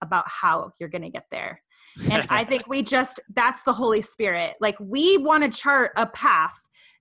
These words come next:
Speaker 1: that is guaranteed towards success. And the Holy Spirit says,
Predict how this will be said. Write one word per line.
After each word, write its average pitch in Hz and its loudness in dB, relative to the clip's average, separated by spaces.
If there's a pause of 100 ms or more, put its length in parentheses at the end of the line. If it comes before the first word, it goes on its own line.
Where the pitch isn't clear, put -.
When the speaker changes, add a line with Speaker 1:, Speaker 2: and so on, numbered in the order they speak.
Speaker 1:
that 233 2
is 226 2 (100)
guaranteed 285 0
towards 220 -6
success. - -8 (320)
And 233 -2 (600)
the 233 -2
Holy 320 -2
Spirit 285 0
says, 202 -2